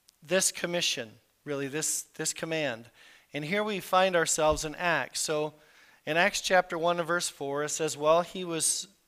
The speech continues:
staying with them, he ordered them not to depart from Jerusalem, but to wait for the promise." Catch that word. Say promise with me. Promise. The promise of the Father,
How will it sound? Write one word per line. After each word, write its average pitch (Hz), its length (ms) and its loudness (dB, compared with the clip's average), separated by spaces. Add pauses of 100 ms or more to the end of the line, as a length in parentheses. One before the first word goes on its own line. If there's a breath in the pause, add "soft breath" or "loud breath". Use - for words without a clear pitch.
staying 190 460 2
with 185 220 -4
them, 147 180 -2
he 170 180 -4
ordered 170 300 0
them 156 160 0
not 165 240 4
to 220 80 -4
depart 180 420 2
from 165 160 -4
Jerusalem, 165 800 0 (580 loud breath)
but 170 140 0
to 185 100 -2
wait 202 300 2
for 180 160 0
the 165 80 0
promise." 196 1040 4 (140)
Catch - 260 2
that 160 200 4
word. 147 120 -4
Say 196 220 4
promise 180 500 6
with 143 140 -6
me. 131 280 -8
Promise. 180 840 6 (640 soft breath)
The 160 80 0
promise 185 1040 6 (360)
of 170 160 2
the 165 80 0
Father, 135 640 4